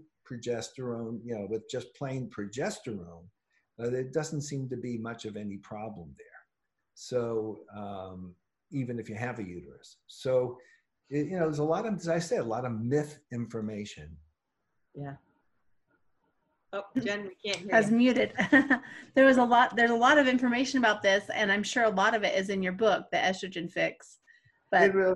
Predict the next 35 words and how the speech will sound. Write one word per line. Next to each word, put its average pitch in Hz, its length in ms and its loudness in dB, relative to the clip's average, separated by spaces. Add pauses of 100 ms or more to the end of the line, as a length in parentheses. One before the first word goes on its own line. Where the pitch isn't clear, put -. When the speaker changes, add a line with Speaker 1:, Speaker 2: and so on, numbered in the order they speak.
(120)
Speaker 1:
is, 135 280 2
yeah. 127 440 0
This 180 180 2
Speaker 3:
Yeah. 165 140 -2
Speaker 1:
book 220 180 6 (100)
has, 143 300 -2
uh, 131 360 0 (340)
been 160 200 2
recommended 175 600 0
by 143 140 4
the 139 120 -2
North 151 300 0
American 147 420 0
Menopause 143 560 -2
Society 123 560 -4
for 123 120 -4
women 156 360 -2
and 131 140 -4
also 156 640 0 (120)
for 170 280 2
doctors 170 760 -2
because 143 380 -2
it's 147 200 -6
so 175 160 2
well 165 300 4
indexed, 165 540 -2
even 202 180 -2
though 190 120 2
it's 151 160 -4
written 147 420 0
in 143 100 -2
simple 170 400 -8
to 135 80 -4
understand 139 640 -8
words. 151 500 0